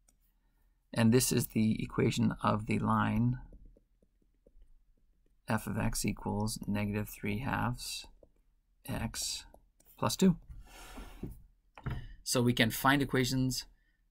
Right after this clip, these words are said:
um, find, we can graph equations using the x-intercepts. We can find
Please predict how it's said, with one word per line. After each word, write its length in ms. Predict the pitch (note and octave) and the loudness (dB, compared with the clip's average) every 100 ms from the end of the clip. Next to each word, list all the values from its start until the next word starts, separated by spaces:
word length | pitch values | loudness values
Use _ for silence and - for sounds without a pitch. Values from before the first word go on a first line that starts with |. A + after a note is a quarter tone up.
| _ | _
um, 680 | A#2+ G#2 G#2+ G#2 G#2+ G#2 - - | -2 0 0 0 0 -2 -6 -14
find, 280 | - A#3+ B2+ B2+ | -2 2 2 0
we 80 | |
can 160 | A#2+ A#2+ | -2 0
graph 300 | A#2 C3 D#3+ | 6 6 6
equations 600 | - A2+ G#2+ A#2 C#3 - _ _ _ - | 2 0 2 0 -2 -6 _ _ _ -4
using 260 | A#2 A2+ | -2 0
the 100 | A2 | 2
x-intercepts. 680 | A2+ - A#2 A2 B2+ D#3 - _ - - _ | 0 -2 -4 -2 -4 -8 -14 _ -20 -20 _
We 120 | A#2+ | -2
can 140 | A#2 A#2 | 0 0
find 440 | - B2+ C3+ B2 | 2 4 6 4